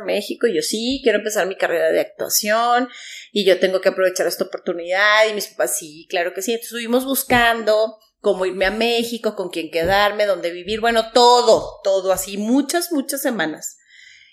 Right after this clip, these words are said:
Y este, cuando nos dicen, "No, pues tienes que estar tal fecha aquí". Pues haz de cuenta que una semana antes de irme, o, bueno, yo recuerdo que era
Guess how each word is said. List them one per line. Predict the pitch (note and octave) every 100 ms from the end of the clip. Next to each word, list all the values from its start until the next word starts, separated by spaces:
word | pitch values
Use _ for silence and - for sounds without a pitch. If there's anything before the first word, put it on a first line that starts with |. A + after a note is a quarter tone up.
| _
Y | - G#3+
este, | G#3 G#3 - G3+ G3
cuando | G#3 G3+ G3+
nos | G#3
dicen, | A3 A3
"No, | B3 A#3+
pues | A3+ -
tienes | A3+ A#3+ A#3
que |
estar | C4 B3+ B3
tal | A#3+
fecha | B3 C4 C4
aquí". | B3 - G#3+ _ _ _ _ _ _ _ -
Pues | - A#3
haz |
de | A#3+
cuenta | D4 D#4+ -
que | - - -
una | A#3 D4
semana | A4 D4 G#3 G3
antes | G3 A#3
de | A#3
irme, | E3+ D3 D#3+ G#3+ - _ -
o, | - - _ _ _ _ _
bueno, | - E3 D3+
yo | D3+ G3 G3+
recuerdo | A#3 C4 B3 C4+
que | C4+
era | C4 B3+